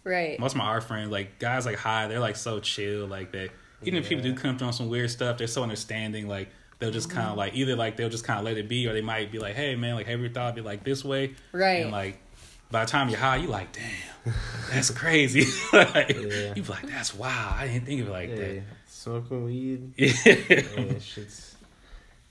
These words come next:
Speaker 3: yeah, I do it a lot.
Speaker 2: It's unifying, man. Weed
Speaker 3: Yeah.
Speaker 2: is, like, that's
Speaker 3: It
Speaker 2: why
Speaker 3: really brings people together.
Speaker 2: That's why I hate drinking, 'cause, like,
Speaker 3: Fuck,
Speaker 2: 'cause,
Speaker 3: it's,
Speaker 2: like
Speaker 3: that's so s-, it's really social. I'm sorry to cut you off,
Speaker 2: No, you
Speaker 3: but
Speaker 2: good.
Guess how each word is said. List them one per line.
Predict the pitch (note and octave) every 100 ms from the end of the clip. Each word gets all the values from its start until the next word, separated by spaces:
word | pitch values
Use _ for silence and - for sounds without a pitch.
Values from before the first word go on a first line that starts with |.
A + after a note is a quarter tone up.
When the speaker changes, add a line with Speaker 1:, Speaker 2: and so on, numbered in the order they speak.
| - - - -
Speaker 3:
yeah, | G2 F2 F2 -
I | A2+
do | A2+ A2 G2+
it |
a | G2
lot. | F#2 F2+ - - - - -
Speaker 2:
It's | E3
unifying, | G#2 D3 A2 G2+ F#2 F#2
man. | F#2+ G#2 G#2+
Weed | B2
Speaker 3:
Yeah. | C3+
Speaker 2:
is, | A#2+
like, | G#2+ G2+ - - - _
that's | A#2+
Speaker 3:
It | C#3+
Speaker 2:
why | D3+
Speaker 3:
really | E3+ F#3
brings | C3+ C3
people | C3+ B2
together. | F#2+ F#2 F2+ G2 G#2 -
Speaker 2:
That's | D3
why | A3+ C3+
I |
hate | D3 A2
drinking, | G#2+ B2 C3 C3 B2+
'cause, | - G#2+
like, | G#2 G2+ F#2+ - - - - -
Speaker 3:
Fuck, | - -
Speaker 2:
'cause, | -
Speaker 3:
it's, | A#2+
Speaker 2:
like | A#2+ G#2
Speaker 3:
that's | C3+ D3+
so | - E3+
s-, | -
it's | G#2 A2+ A#2+ - E3 B3+
really | B3
social. | - G#2+ G#2 G2+ D#2+
I'm | G2+
sorry | - G#2 F2+
to |
cut | F#2+
you | F2
off, | F2 F2+
Speaker 2:
No, | C#3
you | F3
Speaker 3:
but |
Speaker 2:
good. | G#2+ A#2